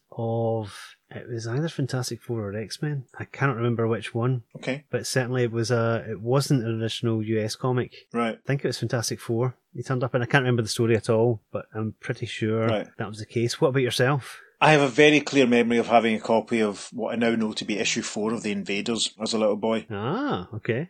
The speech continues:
Speaker 2: Obviously, which featured him prominently, al-, along with Captain America
Speaker 1: Mm-hmm.
Speaker 2: and a different Human Torch to the one that I was kinda used to. I
Speaker 1: Yeah.
Speaker 2: remember that was my s-,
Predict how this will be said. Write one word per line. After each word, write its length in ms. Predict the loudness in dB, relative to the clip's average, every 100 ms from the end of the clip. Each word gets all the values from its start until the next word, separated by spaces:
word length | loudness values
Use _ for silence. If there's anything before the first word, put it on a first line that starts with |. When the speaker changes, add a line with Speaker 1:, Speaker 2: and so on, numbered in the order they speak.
| -6
Speaker 2:
Obviously, 360 | -6 -6 -8
which 280 | -6 -6 -8 -8
featured 300 | -10 -6 -6
him 80 | -4
prominently, 480 | -2 -2 -2 -2 -4
al-, 200 | -6 -6
along 220 | -4 -2
with 140 | -2 -4
Captain 320 | -4 -6 -6
America 420 | -6 -6 -4 -4
Speaker 1:
Mm-hmm. 200 | -4 -4 -6
Speaker 2:
and 460 | -6 -8 -8 -10 -14 _ -4
a 100 | 0
different 420 | 4 4 4 0
Human 220 | 2 4 4
Torch 480 | 6 6 6 -2
to 100 | -2
the 80 | 0
one 160 | 2 2
that 80 | 2
I 40 |
was 140 | 0 0
kinda 240 | 0 2
used 220 | 2 2
to. 60 | 4
I 20 |
Speaker 1:
Yeah. 60 | 4
Speaker 2:
remember 200 | 4 2
that 60 |
was 120 | 2 0
my 80 | -4
s-, 140 | -4